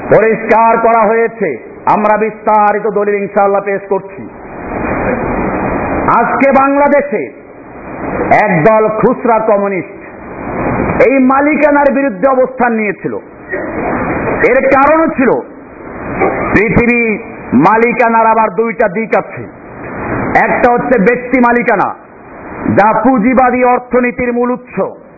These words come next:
এখানে ব্যক্তি মালিকানাকে স্বীকার করা হয়েছে ঢালাওভাবে,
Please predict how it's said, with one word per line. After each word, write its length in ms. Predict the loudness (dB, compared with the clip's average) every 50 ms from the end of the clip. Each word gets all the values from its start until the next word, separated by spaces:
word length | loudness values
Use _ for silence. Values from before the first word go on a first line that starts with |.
| -20 -20 -20 -20 -20 -18 -16 -14 -12 -10 -10 -8 -4 0 0 0
এখানে 320 | 2 2 2 2 2 2 2 4 4
ব্যক্তি 320 | 2 2 0 0 2 2 4 4 4
মালিকানাকে 540 | 4 2 2 2 2 2 2 0 0 -2
স্বীকার 400 | -4 -4 -4 -2 0 2 2 2
করা 200 | 2 0 2 2
হয়েছে 500 | 2 4 4 2 2 0 -2 -4 -6 -6 -6 -10 -18 -20 -20 -20 -20 -20 -18 -16 -8 -2 0
ঢালাওভাবে, 800 | 2 4 4 4 4 6 6 4 4 4 4 2 2 2 0 -2